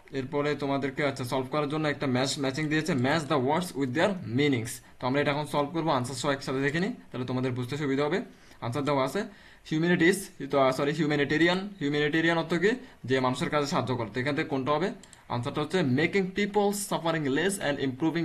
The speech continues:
their living conditions। মানুষের কষ্ট কমানো, তাদের অবস্থার উন্নয়ন করা মানে হচ্ছে হিউম্যানিটেরিয়ান। ডিসেবল মানে কি? অক্ষম বা প্রতিবন্ধী।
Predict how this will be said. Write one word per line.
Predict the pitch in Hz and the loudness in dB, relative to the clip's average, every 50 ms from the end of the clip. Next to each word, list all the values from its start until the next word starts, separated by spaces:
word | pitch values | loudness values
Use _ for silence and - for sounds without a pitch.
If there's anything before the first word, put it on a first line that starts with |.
| 139 147 | 0 0
their | 147 139 120 120 | 2 2 4 2
living | 139 156 170 156 139 | 4 2 2 0 0
conditions। | 127 113 110 - 113 101 104 - - - - - - 123 | -2 -2 -4 -6 -6 -8 -10 -12 -16 -20 -20 -6 -2 0
মানুষের | 127 135 151 160 - | 0 0 0 -2 -2
কষ্ট | 165 156 160 - | -2 -4 -2 -4
কমানো, | 135 131 131 131 131 135 143 147 | -4 -2 0 0 0 0 0 0
তাদের | 143 131 127 123 139 | 0 0 0 0 0
অবস্থার | 131 123 120 120 120 - 147 | 0 0 -2 -4 -2 -2 -2
উন্নয়ন | 147 143 135 127 123 120 131 | 0 0 0 0 -2 -2 -2
করা | 131 135 143 | 0 0 0
মানে | 151 151 156 | 0 0 -2
হচ্ছে | 147 - 175 | -2 -2 0
হিউম্যানিটেরিয়ান। | 170 139 120 117 110 104 113 107 104 95 87 85 - - - - - - - - - - | 0 2 0 0 0 0 0 -2 -2 -4 -8 -12 -16 -20 -20 -20 -20 -20 -20 -20 -10 -4
ডিসেবল | 123 135 135 160 165 170 | -4 -2 0 2 2 2
মানে | 170 175 175 180 180 | 2 4 2 2 2
কি? | 143 | 0
অক্ষম | 113 110 - - 131 123 | -2 -2 -4 -4 0 0
বা | 131 | 0
প্রতিবন্ধী। | 131 - 139 120 127 117 113 110 104 104 | 0 0 -2 -2 0 -2 -2 -2 -4 -8